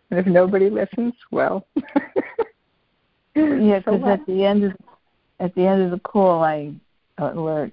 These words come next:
Speaker 2: I tell Lemoyne, you know, what we've read and what we, you know, and then he, I think he said he posted, posted on the Facebook of A Course in Miracles
Speaker 1: Mm,
Speaker 2: and,
Speaker 1: mm-hmm.
Speaker 2: and the chat.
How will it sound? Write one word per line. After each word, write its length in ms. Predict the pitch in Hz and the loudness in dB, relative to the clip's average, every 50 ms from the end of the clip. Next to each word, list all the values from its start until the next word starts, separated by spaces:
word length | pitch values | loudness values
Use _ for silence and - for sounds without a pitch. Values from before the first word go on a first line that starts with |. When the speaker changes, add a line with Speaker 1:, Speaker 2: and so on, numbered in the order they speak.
| - - | -8 -8
Speaker 2:
I 140 | 160 156 151 - - | -8 -8 -10 -4 0
tell 200 | 175 165 160 151 151 | 0 2 2 0 -4
Lemoyne, 640 | 151 147 151 156 165 165 165 156 151 151 160 165 - _ _ _ _ _ _ _ _ _ | -6 -4 -4 -2 -2 -2 -2 -4 -6 -10 -14 -16 -20 _ _ _ _ _ _ _ _ _
you 80 | - 175 165 | 0 2 2
know, 300 | 165 160 160 165 170 185 - _ _ - | 2 2 0 -2 -4 -6 -10 _ _ -2
what 240 | 226 175 156 143 - | 2 2 2 2 2
we've 240 | 156 151 156 - | 0 -4 -4 -4
read 380 | - 147 151 151 151 147 147 147 | 0 2 4 6 6 4 4 0
and 140 | 143 143 143 | -4 -6 -4
what 200 | 139 139 - - | -4 -6 -6 -6
we, 160 | - 127 123 - _ | -8 -8 -8 -8 _
you 120 | 156 151 143 | -8 -6 -4
know, 260 | 127 120 107 95 - | -2 -2 -4 -6 -8
and 160 | - 165 151 156 | -8 -8 -6 -4
then 180 | 160 160 156 | -4 -6 -8
he, 360 | 156 - 180 170 160 151 - - _ _ _ | -4 -2 -2 -2 -2 -4 -8 -16 _ _ _
I 100 | 147 151 | -2 -2
think 260 | - - 220 220 220 | 2 2 2 2 4
he 160 | 233 214 202 - | 2 0 -2 2
said 140 | - 208 185 | 2 2 2
he 160 | 175 170 175 - _ | 2 0 -2 -4 _
posted, 640 | - - - 190 196 208 202 - _ - 190 180 185 _ _ _ _ _ _ _ _ - | -6 -2 0 2 2 2 0 -2 _ -4 -4 -4 -6 _ _ _ _ _ _ _ _ -6
posted 560 | - 175 185 185 180 - - 165 165 160 - - - | -2 0 0 0 -2 -4 -6 -4 -4 -4 -6 -6 -4
on 300 | 151 151 156 156 151 151 | -2 0 0 0 -2 -2
the 100 | 156 151 - - - | -4 -6 -4 2 4
Facebook 640 | 170 175 175 180 - _ _ - 160 135 135 - - - - _ - _ - | 4 4 4 0 -2 _ _ -2 -2 -2 -2 -2 -8 -18 -20 _ -20 _ -8
of 240 | 196 170 143 147 | -6 -6 -6 -8
A 60 | 147 151 | -10 -12
Course 340 | - - - 170 160 156 156 - | -12 -4 -2 -2 -2 -2 -4 -6
in 160 | - 170 156 156 | -6 -6 -4 -4
Miracles 580 | 156 160 165 175 185 185 - 208 202 208 208 202 - _ _ _ _ _ _ _ _ _ _ _ _ _ _ _ _ _ _ _ - | -2 -2 -2 -2 -2 -2 -2 0 0 0 -2 -4 -8 _ _ _ _ _ _ _ _ _ _ _ _ _ _ _ _ _ _ _ -2
Speaker 1:
Mm, 260 | 175 180 185 175 160 127 | -2 0 0 2 2 2
Speaker 2:
and, 380 | 160 165 165 165 170 165 170 | 2 4 2 4 4 4 4
Speaker 1:
mm-hmm. 420 | - 143 147 180 233 170 170 208 220 185 170 - _ _ _ _ _ _ _ _ _ _ | 4 2 2 2 0 0 0 -2 -2 -4 -4 -10 _ _ _ _ _ _ _ _ _ _
Speaker 2:
and 240 | - 160 160 160 160 | -6 -4 -2 -2 -2
the 120 | 160 160 175 - - | -2 -4 -6 -8 -2
chat. 340 | - 196 175 170 143 - - | 0 2 2 2 0 -4 -6